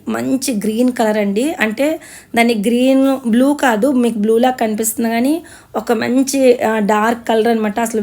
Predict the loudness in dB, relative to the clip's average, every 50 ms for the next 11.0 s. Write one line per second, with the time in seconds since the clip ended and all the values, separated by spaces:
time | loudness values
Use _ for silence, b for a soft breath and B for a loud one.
0 | 0 0 0 0 -2 -4 -4 -4 -2 -4 -4 -6 -6 -6 -4 -4 -2 -2 0 0
1 | 0 0 0 0 0 0 -2 -2 -2 -2 -2 -2 -2 -2 0 0 0 0 -2 -4
2 | B B B B B -6 -2 -2 -2 0 0 -2 -2 -2 -2 -2 -2 0 0 2
3 | 2 2 0 0 0 2 2 2 2 2 2 0 0 0 0 0 0 0 -2 -2
4 | 0 0 0 0 0 0 0 0 0 0 0 0 0 0 0 -2 -2 0 0 0
5 | 0 0 -2 -2 -2 -4 -4 -6 -4 -4 -4 -4 -4 -2 -2 0 0 0 0 0
6 | 0 0 -2 -2 -4 -4 -2 -4 -4 -4 -4 -4 -4 -4 -4 -6 B B B B
7 | B B B B 0 2 4 4 4 4 2 0 2 2 2 2 0 0 0 0
8 | 0 0 2 0 0 -2 -2 -2 -2 0 0 -2 -2 -2 -2 0 0 0 0 -2
9 | -2 0 0 0 0 2 2 0 2 0 0 -2 -2 -2 -2 -2 -2 0 0 0
10 | 0 0 -2 -2 -2 -2 -2 -4 B B B B B -4 0 4 4 4 4